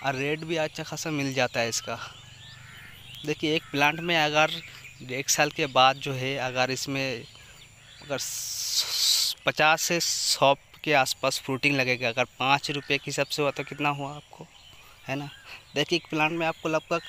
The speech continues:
डेढ़ से दो हज़ार रुपये, आप साल में एक हज़ार रुपये तो easily आप कमा सकते हैं, Easily, ठीक है। Easily कमा सकते हैं, लेकिन एक से डेढ़ साल के बाद जो है,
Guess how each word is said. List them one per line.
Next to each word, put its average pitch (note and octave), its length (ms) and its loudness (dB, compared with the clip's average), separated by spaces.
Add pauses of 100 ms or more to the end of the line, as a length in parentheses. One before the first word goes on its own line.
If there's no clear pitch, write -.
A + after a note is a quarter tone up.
(380)
डेढ़ C#3+ 200 0
से E3 140 -2
दो D3+ 180 2
हज़ार D#3 180 2
रुपये, D#3 260 0
आप D3+ 120 4 (200)
साल D3+ 280 2
में D#3 320 0
एक D#3+ 320 -4
हज़ार E3+ 160 2
रुपये F3 220 -2
तो E3 120 -2
easily F3 280 0
आप E3+ 100 0 (100)
कमा D3 220 2
सकते - 360 -6
हैं, A2 180 -8 (760)
Easily, C#3 440 0 (500)
ठीक D#3+ 200 -4
है। - 120 -8 (2250)
Easily D3 280 -2
कमा C#3+ 260 0
सकते C#3+ 260 -4
हैं, C#3 60 0
लेकिन E3 280 0
एक D3 320 -4
से - 120 -4
डेढ़ C#3+ 200 0
साल D3 200 0
के D3+ 140 -2
बाद C3+ 240 2
जो C3+ 120 -8
है, D#3+ 180 -4